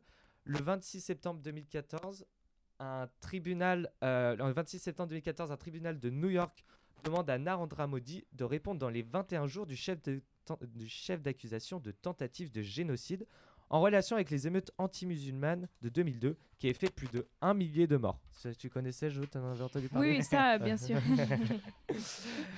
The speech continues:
Speaker 1: Euh, mais celui-ci, malgré son discours devant l'Assemblée générale des Nations unies, ne sera pas poursuivi davantage. Alors, du côté pakistanais, euh, on a Imran Khan, qui est un ancien joueur de cricket qui a été élu Premier ministre le dix-huit, dix-huit août deux mille dix-huit, donc, euh, très récemment.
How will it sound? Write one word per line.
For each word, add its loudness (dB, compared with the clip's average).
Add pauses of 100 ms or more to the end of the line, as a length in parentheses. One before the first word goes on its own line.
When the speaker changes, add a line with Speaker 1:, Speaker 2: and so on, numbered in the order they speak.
(220)
Speaker 1:
Euh, 10
mais 10
celui-ci, 2
malgré 6
son 2
discours 2
devant 4
l'Assemblée 4
générale 0
des -4 (220)
Nations -2
unies, -6
ne -6
sera -6
pas -2
poursuivi -6
davantage. 0 (720)
Alors, 6
du -4
côté 2
pakistanais, 0 (460)
euh, 8
on -2
a 2
Imran 0
Khan, 2
qui -8
est -4
un -2
ancien -4
joueur -2
de -10
cricket -2
qui -6
a -2
été -4
élu -2
Premier 0
ministre -2
le 0
dix-huit, -4 (100)
dix-huit -10
août -6
deux -4
mille -4
dix-huit, -8
donc, -10
euh, -8
très -6
récemment. -6